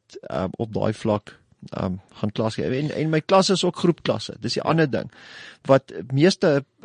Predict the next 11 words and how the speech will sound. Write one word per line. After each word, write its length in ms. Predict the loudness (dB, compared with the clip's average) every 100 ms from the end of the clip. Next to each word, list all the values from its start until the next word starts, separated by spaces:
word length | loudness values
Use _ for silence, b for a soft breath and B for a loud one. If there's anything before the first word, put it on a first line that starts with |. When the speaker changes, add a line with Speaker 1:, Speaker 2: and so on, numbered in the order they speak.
| -14 -6
Speaker 1:
onderwysers 540 | -2 2 2 0 -4
gee, 260 | -6 -4 -4
ehm, 240 | -4 -8 -4
individueel 460 | -2 -2 0 -2 -2
klas, 300 | -4 -4 -6 -2
wat 220 | 0 0 -4 _ _ _ _ -18 0
baie 500 | 4 6 6 6 4 _ _
nie 240 | -6 -2 -2
interaktief 800 | -2 -4 -2 -4 -4 -6 -6 -4
is 160 | -6 -4
en 360 | -2 -2 -2